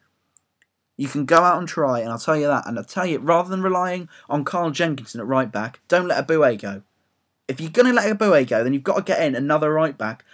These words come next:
that will be happy, is decent, but is good, happy enough to sit on the bench behind Bacary Sagna. Because Jenkinson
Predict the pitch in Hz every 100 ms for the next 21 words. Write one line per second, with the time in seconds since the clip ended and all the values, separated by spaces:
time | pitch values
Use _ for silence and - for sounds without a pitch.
0 | - 123 135 135 135 135 - 185 190 139
1 | - 131 131 - 233 214 - 131 - _
2 | - 143 131 180 160 _ 220 208 156 117
3 | 104 - - _ 135 - 175 170 - 151
4 | 131 165 135 127 - - 135 147 143 139
5 | 139 127 135 131 107 - _ _ _ _
6 | _ _ _ _ _ _ _ _ _ _
7 | _ _ _ - 147 - 240 220 151 -
8 | 151